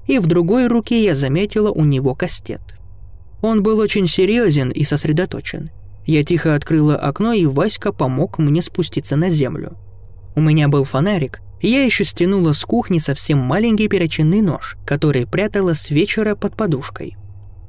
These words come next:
На улице было тихо, луны не было. Легкий ветер шелестел листьями деревьев и кустами сирени.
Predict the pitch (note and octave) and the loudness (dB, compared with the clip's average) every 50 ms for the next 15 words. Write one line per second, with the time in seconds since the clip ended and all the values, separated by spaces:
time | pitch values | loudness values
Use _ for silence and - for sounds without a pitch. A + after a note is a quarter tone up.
0 | - - - - - - - D3+ E3+ A3 C4 D4 C#4 C4+ - - - G#3+ E3+ D#3 | -20 -20 -20 -20 -12 -4 -2 0 2 4 4 4 4 2 2 0 0 2 4 4
1 | E3 D#3 D3 C#3 B2+ - - A#3+ B3+ B3 - C4 B3+ A#3+ G#3 E3 D3+ C#3+ C#3 D3 | 4 4 4 2 0 0 0 -2 0 0 0 0 2 2 4 4 4 4 4 4
2 | D#3 D3+ C3+ B2+ B2+ - - - - D2+ - - - - - - - - C#4 D4 | 4 2 2 0 -4 -6 -8 -8 -10 -10 -12 -14 -16 -20 -14 -4 0 2 2 2
3 | A#3 - - F#3+ E3+ D#3+ F#3+ A#3 A#3+ G#3+ - G3 E3+ D3+ - - D3 C3+ B2+ C3 | 2 0 0 2 2 4 4 2 2 2 2 2 2 2 2 0 0 0 0 -2
4 | - - - - G3+ A3+ A3 F3 D3+ C#3+ E3 G#3+ - - F#3 E3+ D#3+ D3+ C#3+ - | -2 -6 -2 0 0 2 4 4 4 4 2 0 0 0 2 2 4 2 2 2
5 | C3+ C3 G3+ A#3 B3 A#3+ A3+ A3+ G#3+ - - - - - C4+ C#4+ - - D#3+ D#3 | 0 0 2 2 2 2 2 2 0 -4 -10 -8 -2 0 0 0 2 2 0 0
6 | D3 - - C#3 C#3+ D3+ D#3+ E3 D#3 - - F#3 E3 D3 B2+ C3 B2+ - - - | 0 0 -2 0 2 2 2 2 0 0 -2 0 0 0 -4 -6 -8 -10 -12 -14